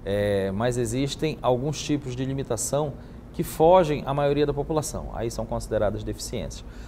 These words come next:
O único limite que nós temos aí seria o limite da aposentadoria. Por exemplo, se a pessoa tem a exaustão da sua capacidade laborativa, ela não pode trabalhar porque a sua deficiência não permite que ele tenha capacidade de trabalho.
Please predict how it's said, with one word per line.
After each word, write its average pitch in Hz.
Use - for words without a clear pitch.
O 185
único 240
limite 156
que 139
nós 117
temos 113
aí 123
seria 143
o 147
limite 139
da 135
aposentadoria. 127
Por 101
exemplo, 101
se -
a 113
pessoa 120
tem 127
a 123
exaustão 160
da 180
sua 147
capacidade 123
laborativa, 110
ela 139
não 190
pode 170
trabalhar 139
porque 139
a 127
sua 143
deficiência 135
não 160
permite 143
que 143
ele 185
tenha 165
capacidade 127
de -
trabalho. 120